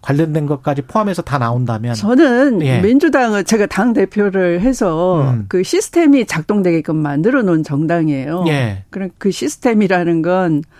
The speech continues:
Speaker 2: 어, 당대표가 시스템에 의해서 움직이게 돼 있는 것이지,
Speaker 1: 음.
Speaker 2: 옛날 당 총재처럼
Speaker 1: 예.
Speaker 2: 정권을 행사하거나 공천권을 전행하거나 할 수가 없어요. 그리고
Speaker 1: 어.
Speaker 2: 그,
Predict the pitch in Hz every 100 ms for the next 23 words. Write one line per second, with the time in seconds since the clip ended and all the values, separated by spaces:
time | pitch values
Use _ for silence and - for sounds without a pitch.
0 | - - - - _ _ 165 151 143 139
1 | - 208 277 262 185 - - 214 202 185
2 | 208 208 - 370 - 302 269 240 190 185
3 | 175 185 170 - 170 160 196 202 165 151
4 | 165 165 170 180 165 - - 165 180 175
5 | 143 123 185 208 - 180 202 269 269 226
6 | - 190 151 170 170 135 160 139 123 110
7 | 120 190 180 208 202 180 185 180 180 165
8 | 160 160 151 180 190 175 165 156 151 151
9 | 147 180 175 151 143 185 285 349 294 -
10 | - 180 151 160 180 143 131 - - -
11 | - 139 - 233 160 220 247 240 214